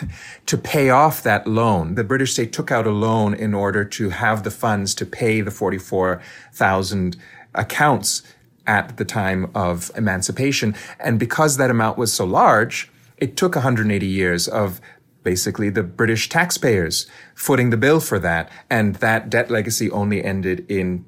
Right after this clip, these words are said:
twenty fifteen. And so, you know, that's the story of the British slave owner compensation. It was the largest slave owner compensation made ever in the world.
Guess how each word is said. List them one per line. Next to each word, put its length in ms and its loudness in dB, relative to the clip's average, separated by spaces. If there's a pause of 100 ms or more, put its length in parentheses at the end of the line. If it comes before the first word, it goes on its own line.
(120)
twenty 580 -4
fifteen. 680 -2 (340)
And 140 0
so, 220 4
you 120 0
know, 80 2
that's 380 0
the 100 -4
story 520 2
of 220 -2
the 60 -8
British 560 -2
slave 320 0
owner 200 2
compensation. 880 -4
It 80 -2
was 220 -4
the 60 -2
largest 540 0
slave 180 -2
owner 180 -2
compensation 880 -4 (280)
made 240 2
ever 240 2
in 120 2
the 80 -2
world. 400 -2